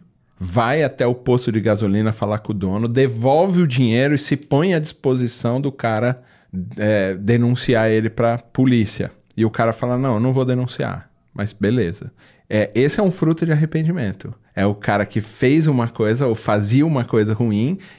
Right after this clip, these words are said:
ele vai pra outra movimentação e ele diz assim,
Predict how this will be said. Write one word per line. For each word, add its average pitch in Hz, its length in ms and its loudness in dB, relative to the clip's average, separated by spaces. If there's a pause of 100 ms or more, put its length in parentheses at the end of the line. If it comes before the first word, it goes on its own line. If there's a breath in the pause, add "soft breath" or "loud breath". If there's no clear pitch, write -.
ele 110 200 2
vai 113 360 0
pra 131 200 2
outra 123 300 2
movimentação 120 960 -2
e 147 80 2
ele 127 140 0
diz 117 200 -2
assim, 104 380 -4